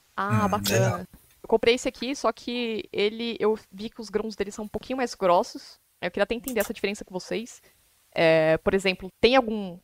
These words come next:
Speaker 1: coador específico pra fazer o café? Porque uma vez eu perguntei pra Mariana,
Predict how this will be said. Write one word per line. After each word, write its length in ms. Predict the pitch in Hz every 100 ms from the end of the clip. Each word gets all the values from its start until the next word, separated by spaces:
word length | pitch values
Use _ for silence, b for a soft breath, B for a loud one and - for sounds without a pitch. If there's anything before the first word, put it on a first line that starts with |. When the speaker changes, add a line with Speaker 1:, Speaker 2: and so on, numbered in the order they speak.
| _
Speaker 1:
coador 320 | - 196 196
específico 640 | 202 - 208 - 285 - 208
pra 160 | - 196
fazer 360 | 190 180 180
o 240 | 175 170 165
café? 300 | 175 - 196
Porque 420 | - 190 - 180 - _ _ _ _ - - _ -
uma 120 | 196
vez 120 | 196
eu 60 | 233
perguntei 240 | 233 226 247
pra 140 | 214
Mariana, 560 | 202 190 208 190 175